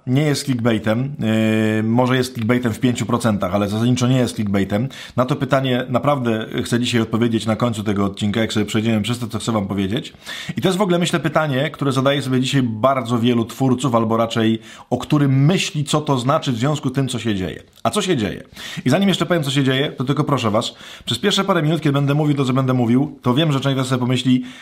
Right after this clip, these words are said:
„Człowieku, mamy od tego inne kanały, dlaczego u ciebie na kanale są takie rzeczy poruszane?” Kochani, jak zobaczycie, to jest absolutnie, y, kościelna, teologiczna i, albo raczej dla Kościoła i dla teologii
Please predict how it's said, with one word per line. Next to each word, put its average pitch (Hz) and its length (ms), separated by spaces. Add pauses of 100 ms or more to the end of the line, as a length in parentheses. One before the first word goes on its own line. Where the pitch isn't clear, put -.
(180)
„Człowieku, 131 460
mamy 131 260
od 147 180
tego 131 240
inne 123 280
kanały, 123 380
dlaczego 127 340
u 123 60
ciebie 127 180
na 120 100
kanale 123 280
są 123 140
takie 120 200
rzeczy 117 180
poruszane?” 104 320 (500)
Kochani, 131 140
jak 131 80
zobaczycie, 127 520 (220)
to 120 60
jest - 200
absolutnie, 131 840
y, - 180
kościelna, 131 520
teologiczna 120 760
i, 113 260
albo 113 180
raczej 117 240
dla 127 160
Kościoła 127 340
i - 20
dla 117 100
teologii 117 440